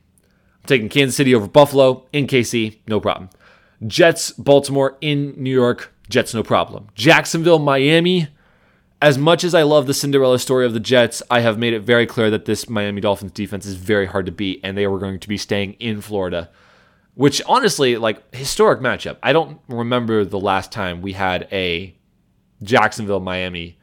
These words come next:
playoff game, and I'm really looking forward to seeing that 'cause I do think that's how it's gonna turn out.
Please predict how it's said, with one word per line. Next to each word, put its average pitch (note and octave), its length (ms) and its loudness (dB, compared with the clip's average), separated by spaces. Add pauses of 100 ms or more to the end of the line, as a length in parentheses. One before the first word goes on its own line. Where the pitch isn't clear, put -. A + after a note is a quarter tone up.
(300)
playoff G2 480 -2
game, E2 340 -12 (460)
and G2+ 80 -2
I'm G#2 180 -4
really A#2 240 2
looking G2 200 -4
forward F2+ 220 -4
to F2 40 -14
seeing E2+ 200 -10
that E2 100 -10
'cause - 120 -8
I A2 60 0
do B2+ 200 -4
think F#2 160 -12
that's F2 140 -10
how F2+ 120 -4
it's E2 120 -10
gonna E2+ 160 -14
turn E2 260 -12
out. - 240 -12